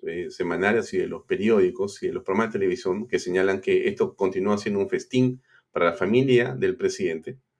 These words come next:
y los temas importantes, como este que es central, pasan piola perfectamente. No hay nadie que tenga nada que decir al respecto. En general, yo creo que la gente, eh,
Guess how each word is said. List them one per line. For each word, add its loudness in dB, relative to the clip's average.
y 2
los -2
temas -2
importantes, -2
como -2
este 0
que 0
es -2
central, 0
pasan -2
piola 0
perfectamente. -2
No 0
hay 4
nadie 4
que -8
tenga 0
nada 0
que -6
decir -4
al -2
respecto. -12
En -4
general, 6
yo 8
creo 2
que 4
la 6
gente, 2
eh, -2